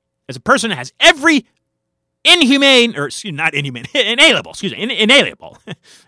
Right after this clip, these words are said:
I, the system itself would seem inhumane, but th-, you would not be. Uh, inalienable right to know exactly what's going on in it. Okay? Yet you don't. And yet we don't. So, uh, there we have it.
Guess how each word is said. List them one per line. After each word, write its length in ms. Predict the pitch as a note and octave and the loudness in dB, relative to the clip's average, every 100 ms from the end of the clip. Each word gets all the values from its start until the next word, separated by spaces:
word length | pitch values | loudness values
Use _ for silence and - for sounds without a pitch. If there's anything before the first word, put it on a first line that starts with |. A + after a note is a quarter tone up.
| - | -14
I, 340 | C#3+ C3+ D3 | -14 -12 -12
the 100 | D3 | -10
system 240 | D#3+ - C3+ | -8 -8 -8
itself 320 | - G#2 - | -12 -12 -14
would 100 | G#2+ | -16
seem 180 | A#2 G#2+ | -14 -14
inhumane, 360 | F#2 F#2+ C#2 F2 | -16 -20 -20 -20
but 140 | F#2+ - | -20 -20
th-, 240 | A#2 A#2+ | -20 -18
you 140 | D3 D3 | -14 -14
would 100 | A2 | -14
not 160 | E2 | -18
be. 100 | _ _ _ _ _ | _ _ _ _ _
Uh, 80 | C3 - - | -12 -12 -8
inalienable 540 | A#3 F4 F#4+ B3 D3+ | 0 4 4 4 2
right 380 | A3+ A3 - - _ _ _ _ | 2 2 0 -18 _ _ _ _
to 80 | F#3 | -2
know 120 | G3 | 0
exactly 360 | E3+ G3+ F#3 F3 | 0 0 -2 -2
what's 140 | E3 | -4
going 260 | E3+ D#3+ D3 | -4 -4 -2
on 160 | E3 | -2
in 140 | C#3+ - | -2 -6
it. 220 | - - _ _ _ _ _ _ _ _ _ | -12 -20 _ _ _ _ _ _ _ _ _
Okay? 200 | A2 A#2+ - - | -14 -14 -14 -4
Yet 200 | G3 F3+ | -2 0
you 140 | G3+ | -2
don't. 300 | E3 A#2 - _ _ | -4 -6 -10 _ _
And 80 | D3 | -4
yet 160 | A3 D#3+ | -2 -2
we 200 | F3 F#3+ | -4 -4
don't. 320 | C3 - - _ _ _ _ _ _ _ | -6 -12 -20 _ _ _ _ _ _ _
So, 240 | - D3 A2+ _ _ _ C#3+ | -10 -10 -10 _ _ _ -8
uh, 320 | C#3 C3+ B2 A#2 _ _ _ _ _ _ _ _ _ _ _ _ _ | -6 -6 -8 -12 _ _ _ _ _ _ _ _ _ _ _ _ _
there 140 | B2+ D#3+ | -8 -8
we 80 | G#2+ | -8
have 160 | F#2+ | -14
it. 100 | _ | _